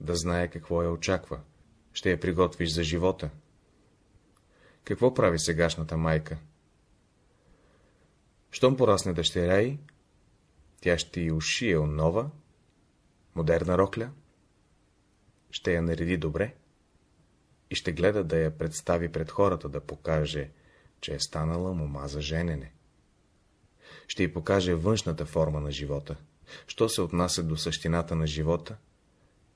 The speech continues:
нищо няма да й каже. Така дъщерята ще остане с илюзиите на живота. Майката е опитала вече страданието, но на дъщеря си казва, че тя ще живее добре с мъжа си.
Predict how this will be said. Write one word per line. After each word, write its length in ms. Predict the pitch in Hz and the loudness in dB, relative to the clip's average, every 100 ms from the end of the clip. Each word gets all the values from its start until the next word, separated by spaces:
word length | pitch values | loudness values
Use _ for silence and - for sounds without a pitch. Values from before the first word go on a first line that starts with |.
| - | -6
нищо 260 | 90 - 78 | -4 -2 -4
няма 260 | 69 71 | -4 -4
да 80 | 71 | -4
й 80 | 69 | -6
каже. 400 | - 71 67 67 - _ _ _ _ _ _ _ _ _ _ _ _ _ _ _ _ - - _ | -4 -4 -4 -10 -16 _ _ _ _ _ _ _ _ _ _ _ _ _ _ _ _ -20 -20 _
Така 220 | - 110 | -2 2
дъщерята 500 | 110 101 - 95 92 | 2 2 4 4 4
ще 140 | 87 87 | 0 0
остане 360 | 78 - 90 | 0 2 2
с 120 | 85 - | 0 -2
илюзиите 500 | 90 98 95 85 87 | 0 0 0 -2 -2
на 100 | 85 | 0
живота. 480 | 80 85 85 - - - _ _ _ _ _ _ _ _ _ _ _ _ _ _ - - - _ - | 0 0 0 -4 -16 -20 _ _ _ _ _ _ _ _ _ _ _ _ _ _ -20 -20 -20 _ 2
Майката 460 | 98 101 92 80 | 6 6 4 0
е 20 | |
опитала 540 | 90 85 - - 87 80 | 2 2 0 0 2 2
вече 280 | 80 80 80 | 2 0 -2
страданието, 760 | - 82 95 98 95 95 120 123 _ _ _ _ _ _ _ _ _ _ _ _ | -4 0 4 4 4 0 -6 -12 _ _ _ _ _ _ _ _ _ _ _ _
но 160 | 92 95 | 0 2
на 100 | 87 | 2
дъщеря 460 | 80 - 92 107 | 2 0 2 2
си 200 | 143 110 | 2 -2
казва, 440 | - 107 98 90 87 | 4 4 4 2 -2
че 180 | 82 78 | -4 2
тя 180 | 98 | 2
ще 180 | 110 - | 2 -4
живее 420 | 80 78 82 90 | -4 0 2 4
добре 320 | 82 76 80 98 | 2 0 0 0
с 100 | - | 0
мъжа 260 | 73 69 | -6 -8
си. 240 | - - | -10 -12